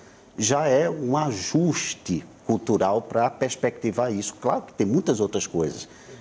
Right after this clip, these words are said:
No âmbito privado, eu acredito muito, como na minha formação clínica, de que o indivíduo recrie sua singularidade. Isso pode ser trabalhado porque eu penso os consultórios de psicologia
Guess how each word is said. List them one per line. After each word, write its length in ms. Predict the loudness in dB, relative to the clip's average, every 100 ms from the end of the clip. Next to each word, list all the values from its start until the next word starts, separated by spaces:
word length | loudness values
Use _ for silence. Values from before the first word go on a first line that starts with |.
| 0
No 160 | 2 4
âmbito 280 | 2 0
privado, 720 | -2 -2 0 2 2 0 -4 -8 -14 -8 0
eu 80 | 0
acredito 400 | 2 0 2 4
muito, 420 | 4 2 -2 -12 -20 -4
como 280 | -2 -2 -4 -10 -12 -2
na 140 | 0
minha 160 | 0 0
formação 480 | 0 -2 -2 -2 -2
clínica, 600 | 0 2 2 0 -2 -4 -12 -6 0
de 100 | 0
que 140 | 2
o 40 | 2
indivíduo 600 | 2 2 2 2 2 -2 -2
recrie 500 | -2 -2 -2 0 0
sua 200 | 0 -2
singularidade. 880 | -2 -2 0 0 0 -6 -8 -12 -16 -20 -20 -20 -20 -2
Isso 200 | 0 2
pode 240 | 0 -4 -4
ser 100 | -2
trabalhado 560 | -2 0 0 0 0 -2
porque 240 | -2 0
eu 80 | 0
penso 360 | -2 -4 -4
os 100 | -10 -8
consultórios 720 | -6 -4 -4 0 0 0 -4
de 80 | -6
psicologia 760 | -6 -2 0 0 0 0 0